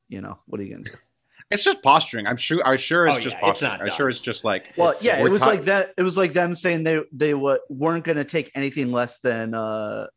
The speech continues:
Speaker 1: uh, two first rounders for Fox or whatever. Oh no,
Speaker 3: Yeah.
Speaker 1: that was the Pacers. But
Speaker 3: That
Speaker 1: it's
Speaker 3: was the
Speaker 1: like,
Speaker 3: Pacers.
Speaker 1: it's, it's, it's like everybody does that shit. You know,
Speaker 3: Yeah.
Speaker 1: they just, like, try to work through the media and try to posture.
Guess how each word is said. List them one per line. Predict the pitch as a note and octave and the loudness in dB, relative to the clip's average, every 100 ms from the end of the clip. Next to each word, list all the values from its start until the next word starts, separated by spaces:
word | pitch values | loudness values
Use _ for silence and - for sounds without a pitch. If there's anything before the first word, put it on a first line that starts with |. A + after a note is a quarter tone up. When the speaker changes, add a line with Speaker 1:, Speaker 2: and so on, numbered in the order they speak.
| - | -8
Speaker 1:
uh, | A#2 A2 G#2 A2 - | -6 -4 -8 -12 -14
two | - B2 | -8 -8
first | - A2+ - | -4 -6 -4
rounders | A2 G#2+ G#2 G#2 | -6 -6 -8 -10
for | - G2+ | -12 -12
Fox | - G#2 G#2 - | -8 -8 -8 -12
or | G#2+ | -10
whatever. | G#2+ G#2 A2 A#2+ _ _ - | -10 -10 -12 -14 _ _ -2
Oh | D#3+ | 0
no, | F3+ | 2
Speaker 3:
Yeah. | D3 | 2
Speaker 1:
that | D3 | 0
was | C3+ | -2
the | B2 | -8
Pacers. | - B2+ A#2+ G2+ - _ _ _ - | -6 -6 -6 -10 -12 _ _ _ -2
But | F#3+ | 0
Speaker 3:
That | |
Speaker 1:
it's | F#3+ | 2
Speaker 3:
was | F#3 | 0
the | |
Speaker 1:
like, | - | -4
Speaker 3:
Pacers. | - - | -14 -8
Speaker 1:
it's, | E3 G3 - | -4 -2 -2
it's, | E3 | -4
it's | F3 E3 | -4 -2
like | D#3 | 0
everybody | D#3+ F3 D#3+ C#3+ | 0 0 0 -2
does | B2 A#2 G#2 | -2 -2 -2
that | A2 | -6
shit. | G2+ - G2 - _ _ | -6 -6 -6 -8 _ _
You | B2 | -8
know, | A2 | -4
Speaker 3:
Yeah. | G#2+ G2 - - | -4 -4 -8 -8
Speaker 1:
they | A#2+ | -8
just, | B2+ - | -8 -6
like, | B2+ | -6
try | - C3 | -4 -4
to | A2+ | -2
work | A2 G#2+ | -4 -8
through | A#2 | -8
the | G#2 | -8
media | G#2 G#2+ G#2 G2+ | -8 -8 -8 -8
and | G2 G2+ _ _ - | -12 -14 _ _ -12
try | - | -8
to | G2+ | -8
posture. | G2+ G2 - - | -8 -14 -14 -18